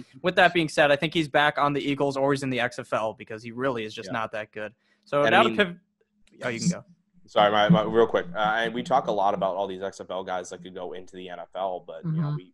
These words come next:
Speaker 2: we don't really see the reverse of that. I think there could be a, uh, if, if it survives this season, which I think there's no issue in it doing that when looking at the ratings, at least. Um, if it survives the season, we may see a good chunk of guys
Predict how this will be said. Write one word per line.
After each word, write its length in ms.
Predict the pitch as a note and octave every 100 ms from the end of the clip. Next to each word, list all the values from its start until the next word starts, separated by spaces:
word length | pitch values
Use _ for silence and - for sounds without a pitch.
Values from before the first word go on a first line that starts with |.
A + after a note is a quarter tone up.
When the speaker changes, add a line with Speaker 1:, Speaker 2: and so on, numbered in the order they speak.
| -
Speaker 2:
we 80 | F#2+
don't 160 | G2+
really 160 | G#2+ G#2
see 160 | - G#2
the 140 | G2
reverse 380 | F2+ F#2 G#2+ -
of 100 | F2
that. 320 | F2+ F2+ F2
I 100 | F2+
think 260 | G2 A2+ G#2
there 200 | G2+ G2
could 200 | G#2+ G2
be 180 | G2+
a, 140 | F#2 F#2 _ _ _
uh, 240 | G2 F#2+ F#2 E2
if, 220 | - A2+ - -
if 180 | A2+
it 140 | C#3 C#3+
survives 560 | E3 C#3 B2+ B2+ A2+
this 200 | G#2+ G#2
season, 380 | - F#2+ F2+ G2+
which 160 | G2+ G2
I 140 | F#2+
think 260 | F#2+ G2+ F#2+ _ _ _
there's 280 | F#2+ F#2 -
no 200 | G2 F#2+
issue 460 | F#2+ - G2 F#2 F2+
in 220 | F#2 F#2 F#2 -
it 140 | F#2+ -
doing 280 | G#2+ G#2
that 220 | F#2+ F#2 - _ _
when 140 | - G2+
looking 200 | G2 F#2
at 120 | F#2+
the 80 | F2+
ratings, 360 | G2 G#2+ G#2
at 120 | F2 G2
least. 360 | F#2+ F2+ - -
Um, 360 | F#2+ F2+ E2+ _ _ _ _ _ _ -
if 120 | B2
it 120 | B2
survives 380 | - A2 G#2 G#2
the 80 | G2
season, 300 | - G#2 G2
we 80 | F#2
may 140 | G2
see 360 | C#3 - D3 C3
a 80 | F#2
good 180 | A#2 A#2
chunk 260 | A#2+ C#3
of 120 | G#2
guys 480 | E2+ F#2+ G2+ F#2 -